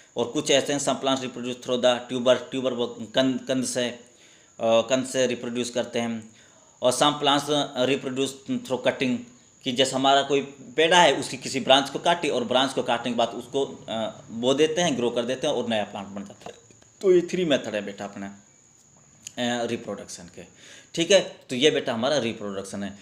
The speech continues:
कि उसी प्रजाति का नए, नए बच्चे का, नए member का बनाना, ये हमारा reproduction है। और reproduction के तीन method हैं कि एक तो seed के द्वारा, मतलब जो हमारे बीज बोते हैं, बीज लगाते हैं कि नया plant बन जाता है,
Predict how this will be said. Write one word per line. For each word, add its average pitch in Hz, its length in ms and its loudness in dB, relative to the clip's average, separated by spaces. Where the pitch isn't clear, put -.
कि 143 140 -8
उसी 160 260 -4
प्रजाति 127 400 2
का 135 160 4
नए, 123 340 0
नए 123 220 4
बच्चे 120 300 -4
का, 123 80 -2
नए 120 160 2
member 117 300 0
का 117 80 -8
बनाना, 139 480 -4
ये 117 80 2
हमारा 113 220 0
reproduction 127 640 -4
है। 160 140 -4
और 123 140 0
reproduction 123 540 -4
के 117 80 -8
तीन 127 220 -2
method 139 300 0
हैं 160 240 -2
कि 135 180 0
एक 131 180 2
तो 139 60 0
seed 127 280 -4
के 139 120 2
द्वारा, 147 460 2
मतलब 120 360 -4
जो 127 100 2
हमारे 123 220 2
बीज 120 200 -4
बोते 123 280 -2
हैं, 127 320 -6
बीज 120 200 -2
लगाते 123 320 0
हैं 120 120 -2
कि 123 100 -4
नया 117 200 4
plant 117 260 -4
बन 113 160 -4
जाता 110 260 -2
है, 110 220 -4